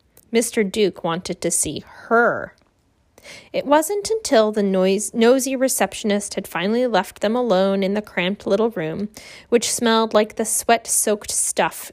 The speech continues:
in the overflowing lost and found box, that the counselor got down to business. He blurted out, "Willow is missing." May was not one for drama.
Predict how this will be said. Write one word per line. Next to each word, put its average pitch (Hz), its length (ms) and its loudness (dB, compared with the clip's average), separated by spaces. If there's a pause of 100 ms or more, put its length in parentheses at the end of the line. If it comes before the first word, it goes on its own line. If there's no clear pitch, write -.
in 226 80 0
the 196 180 0
overflowing 208 680 0
lost 175 320 -4
and 220 120 -4
found 196 280 0
box, - 480 -6 (400)
that 220 160 -4
the 226 80 4
counselor 254 580 -2
got 262 260 -4
down 202 360 -4
to 208 140 -8
business. 202 800 -10 (680)
He 254 160 -4
blurted 254 420 2
out, 202 400 0 (640)
"Willow 269 460 4
is 233 200 -4
missing." 226 500 -4 (1000)
May 190 300 2
was 233 240 -2
not 208 300 0
one 190 340 -2
for 233 140 -6
drama. 240 500 0